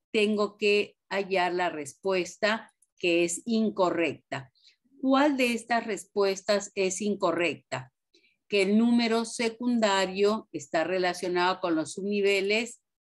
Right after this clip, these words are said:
verdadero. Que el número principal está relacionado con los niveles, verdadero. Que el número cuántico magnético está relacionado con los orbitales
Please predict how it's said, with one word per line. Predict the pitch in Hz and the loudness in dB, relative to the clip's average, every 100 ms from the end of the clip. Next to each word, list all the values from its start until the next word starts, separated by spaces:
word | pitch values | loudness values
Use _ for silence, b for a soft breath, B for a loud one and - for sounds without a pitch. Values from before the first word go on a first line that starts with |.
| _ _ | _ _
verdadero. | - 170 175 165 151 139 131 139 135 139 - _ _ _ _ - | -8 0 2 2 -2 -6 -6 -10 -10 -12 -16 _ _ _ _ -2
Que | 214 | 2
el | 214 | 4
número | 240 247 233 226 | 4 4 2 0
principal | 240 247 233 247 214 214 202 202 | 0 0 0 -4 -2 2 4 2
está | 190 175 190 | -2 -4 -2
relacionado | 185 196 190 190 190 190 196 190 | 0 0 -2 -2 -4 0 -2 0
con | 196 | 0
los | 196 196 | 0 -2
niveles, | 214 214 214 208 196 214 240 - _ _ _ _ - | -2 -2 2 2 2 0 -2 -8 _ _ _ _ -16
verdadero. | 120 135 156 170 214 214 175 - _ _ _ _ _ - | -14 -8 -4 -2 0 0 -2 -8 _ _ _ _ _ -2
Que | 196 | 0
el | 214 | 2
número | 233 240 226 - | 2 0 -4 -2
cuántico | 226 220 214 214 220 | -2 -2 -4 -2 0
magnético | 220 220 220 214 208 208 196 | 2 2 2 0 -2 -2 -2
está | 160 - 180 | 0 -2 0
relacionado | 190 190 190 202 196 185 185 185 | 2 2 0 0 0 2 0 0
con | 175 | 0
los | 156 151 196 | 0 0 0
orbitales | 196 196 202 - 180 180 170 208 - | 0 0 -6 -2 0 0 0 -4 -8